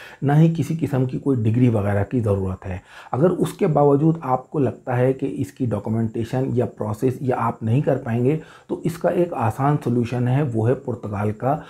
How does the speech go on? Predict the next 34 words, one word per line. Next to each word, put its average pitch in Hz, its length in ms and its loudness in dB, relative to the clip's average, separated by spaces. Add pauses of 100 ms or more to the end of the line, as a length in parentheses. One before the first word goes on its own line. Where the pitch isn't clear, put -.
(220)
विजिटर्स 117 440 4
वीज़ा 95 340 -2
या 120 200 2
टूरिस्ट 120 480 0
वीज़ा। 90 320 -6 (460)
आप 156 260 0
अगर 139 160 2
पुर्तगाल 120 600 -2
का 131 320 -2
टूरिस्ट 127 420 0
वीज़ा 113 320 0
लेके 110 420 0
भी 131 160 4
वहाँ 120 240 2
जाते 107 340 -4
हैं, 123 240 0
तो 139 80 -6 (140)
आप 117 280 -4
चाहे 110 180 -2
वहाँ 107 200 -2
वर्क 107 380 -2
करना 123 240 0
चाहें, 120 360 -2 (300)
आप 110 160 -4
अपने 117 320 -2
वीज़ा 107 320 0
को 113 140 -4
कन्वर्ट 113 420 0
करवा 117 300 -2
सकते 110 300 -10
हैं 123 120 0
वर्क 104 360 -2
परमिट 117 320 0
में। 117 180 0